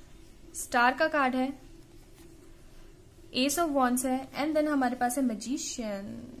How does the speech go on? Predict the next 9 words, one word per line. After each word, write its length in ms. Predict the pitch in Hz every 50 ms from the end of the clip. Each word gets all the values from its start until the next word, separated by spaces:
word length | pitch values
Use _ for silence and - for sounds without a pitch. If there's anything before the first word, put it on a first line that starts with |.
| - - -
मैजिशियन, 640 | 226 226 214 208 240 262 277 - - - 226 214 214
मैजिशियन। 760 | 220 226 226 - 262 285 294 - - - 233 220 214 214 - - - - - - - - - - - - - - - - - - - - - - - - - - - - - - - - -
हम्म, 140 | 262 233 196 - - - - - - - - - - - - - - - - - - - - - -
मुझे 280 | 240 262 262 339 359
क्या 160 | 349 370 349 339
लग 220 | 330 285 254 247
रहा 100 | 247 247
है 100 | 240 226
ना, 320 | 220 208 202 202 254 294